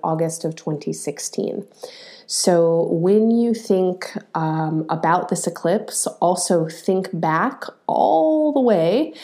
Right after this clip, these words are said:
um, to, into the last two and a half years, basically, and what has been happening for you,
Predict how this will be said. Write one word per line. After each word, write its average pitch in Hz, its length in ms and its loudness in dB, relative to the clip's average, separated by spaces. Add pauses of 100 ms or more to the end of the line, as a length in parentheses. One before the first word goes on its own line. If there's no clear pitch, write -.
(280)
um, 175 720 4 (380)
to, 196 440 2 (140)
into 202 220 4
the 208 80 6
last 185 640 0 (420)
two - 160 -2
and 196 80 4
a 190 60 0
half 190 160 0
years, 185 320 2
basically, 160 720 -4
and 165 400 0
what 165 320 2
has 185 180 -2
been 165 140 -2
happening 160 480 -4
for 160 120 -4
you, 160 420 0